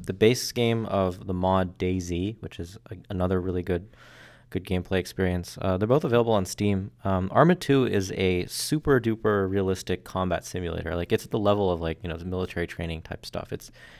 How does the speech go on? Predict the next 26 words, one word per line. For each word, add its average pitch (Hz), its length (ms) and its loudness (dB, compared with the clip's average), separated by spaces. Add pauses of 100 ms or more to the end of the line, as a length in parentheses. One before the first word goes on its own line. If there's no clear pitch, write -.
it's 107 160 -4
extreme. 135 380 2
It's 120 160 2
not 131 180 8
Call 117 200 6
of 95 100 2
Duty, 95 260 2
you 85 100 -2
know, 85 100 -2
where 87 100 0
you're 87 80 -4
taking 92 300 -6
bullets 87 320 -6
and 90 80 -6
running 85 180 -4
around. 85 220 0
Like, 85 160 -4
you 101 100 -2
get 104 140 -2
shot, 92 320 0
you 87 60 -8
get, 90 240 -12
you 90 120 -12
pretty - 220 -10
much 80 180 -8
die. 82 220 0